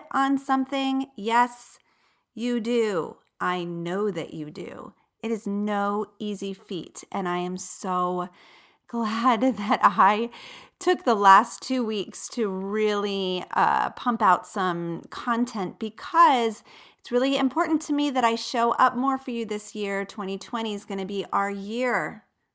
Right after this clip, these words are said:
my friend. Mi amigo, we are going to be there for each other more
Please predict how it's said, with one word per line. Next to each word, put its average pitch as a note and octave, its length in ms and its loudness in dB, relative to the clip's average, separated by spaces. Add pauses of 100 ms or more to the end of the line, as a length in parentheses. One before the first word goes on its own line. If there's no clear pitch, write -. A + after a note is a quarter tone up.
my - 100 -10
friend. F3+ 640 -4 (840)
Mi G#3 200 -6
amigo, G3+ 800 0
we G#3+ 260 -4
are G#3 220 -4
going G3+ 540 -4
to G#3 180 -8
be G3+ 200 -6
there F#3+ 240 -2
for A3 280 -2
each - 280 -4
other A#3 300 2
more G#3 260 -2